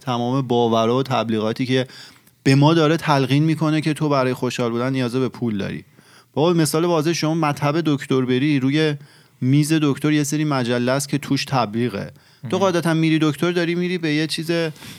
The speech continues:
Speaker 1: ارزشمند تو زندگیت برسی دیگه، به سلامتت، ولی اونجا هم تو رو احاطه می‌کنن با تبلیغ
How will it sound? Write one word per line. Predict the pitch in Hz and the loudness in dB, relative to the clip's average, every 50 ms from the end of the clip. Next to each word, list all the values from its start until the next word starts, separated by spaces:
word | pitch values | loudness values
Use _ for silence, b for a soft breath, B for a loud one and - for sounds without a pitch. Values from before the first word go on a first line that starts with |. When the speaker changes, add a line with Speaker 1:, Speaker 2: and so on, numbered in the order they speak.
| B B B B - 131 131 127 127 123 123 120 - - | B B B B -4 -2 0 0 0 0 0 -2 0 0
Speaker 1:
ارزشمند | 131 131 120 117 139 135 135 - 135 147 160 139 | 0 0 2 2 2 0 0 0 0 0 2 2
تو | 147 143 | 0 0
زندگیت | 120 123 120 120 113 113 104 113 113 98 - - | 2 2 0 0 0 0 0 -2 -2 -4 -4 -6
برسی | - 113 107 110 107 - - 110 | -4 -2 0 0 -2 -4 -4 -6
دیگه، | 101 107 98 107 101 | -4 -2 -2 -2 -2
به | 98 120 | -4 -4
سلامتت، | - - 139 120 120 117 117 117 113 120 123 120 - 98 - - - - _ - | -4 -4 -2 -2 0 0 0 0 0 0 0 -2 -4 -6 -10 -10 -12 -12 _ -2
ولی | 139 165 190 196 - | 0 0 0 0 0
اونجا | - 170 170 170 156 147 156 170 165 | 0 0 2 2 2 2 2 2 2
هم | 175 190 196 185 | 2 0 0 0
تو | 180 180 175 | 0 0 0
رو | 180 | 0
احاطه | 165 156 139 143 127 131 143 | 2 2 2 0 0 -2 -4
می‌کنن | 151 156 147 151 156 156 147 | -4 -4 -4 -2 -2 -2 0
با | 139 127 | -2 -2
تبلیغ | 131 - 117 107 101 92 104 107 95 82 | -2 -2 -4 -4 -4 -4 -4 -6 -6 -6